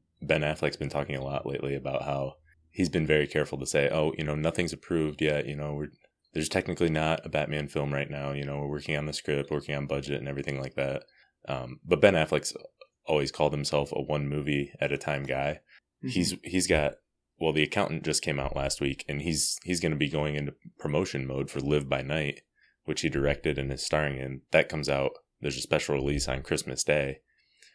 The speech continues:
Speaker 1: So my guess is he didn't want any information getting out before he, you know, that movie comes out. But, I mean, the cat's out of the bag. No, we're, we're not surprised by this at all.
Speaker 2: Yeah. I mean, I, I didn't really buy it for a second that,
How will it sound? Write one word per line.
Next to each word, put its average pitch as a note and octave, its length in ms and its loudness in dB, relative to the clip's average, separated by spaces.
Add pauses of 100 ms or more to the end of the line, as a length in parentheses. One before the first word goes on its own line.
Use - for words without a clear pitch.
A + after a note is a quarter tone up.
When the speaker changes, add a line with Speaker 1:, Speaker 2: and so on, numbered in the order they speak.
Speaker 1:
So - 160 -2
my D2+ 160 4
guess D#2+ 260 6
is C#2+ 160 2
he D2+ 80 0
didn't D2 160 0
want D2 220 -2
any D2 140 0
information C#2+ 560 -2
getting C#2+ 240 0
out C#2 220 -2 (360)
before D2 720 0 (260)
he, C2+ 480 -2 (280)
you E2 100 -2
know, C#2 160 -2
that C#2+ 180 4
movie C#2 220 0
comes C#2 240 -4
out. C#2 360 0
But, - 200 -4 (360)
I D#2 60 -2
mean, D2 100 0
the C2+ 60 -2
cat's D#2+ 260 2
out C2+ 120 2
of C2 60 -4
the C2 60 -4
bag. C2 280 0
No, G#2+ 280 6
we're, B2 220 6 (160)
we're A2+ 140 4
not D#2+ 160 4
surprised - 380 4
by C#2 100 0
this B1+ 180 2
at B1+ 100 2
all. - 360 -4 (320)
Speaker 2:
Yeah. D3 340 2 (400)
I C3 140 8
mean, A2+ 260 6
I, A2 360 6 (380)
I A#2 120 6
didn't G#2 260 6
really G2+ 220 6
buy F#2 180 4
it - 140 0
for G2 120 2
a F#2+ 60 2
second G2+ 380 -2
that, G2 240 -4